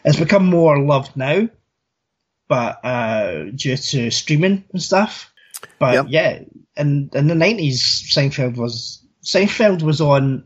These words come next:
Speaker 1: at, say, half past eleven at night on B B C Two over here, whereas, uh, Friends was prime time. So,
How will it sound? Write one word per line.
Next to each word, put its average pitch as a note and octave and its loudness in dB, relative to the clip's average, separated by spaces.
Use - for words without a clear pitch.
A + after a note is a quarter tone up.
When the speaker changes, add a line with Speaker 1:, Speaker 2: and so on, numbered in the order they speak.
Speaker 1:
at, - -2
say, B2 -2
half D#3+ -2
past D#3+ 0
eleven C3+ 0
at - -4
night A2 -2
on A#2 0
B B2+ 0
B A#2+ -4
C B2 -2
Two B2 0
over G#2 -2
here, G2+ -4
whereas, A2 2
uh, C#2+ 0
Friends B2+ 2
was A#2 -2
prime A2+ 0
time. G2+ -2
So, G#2+ 0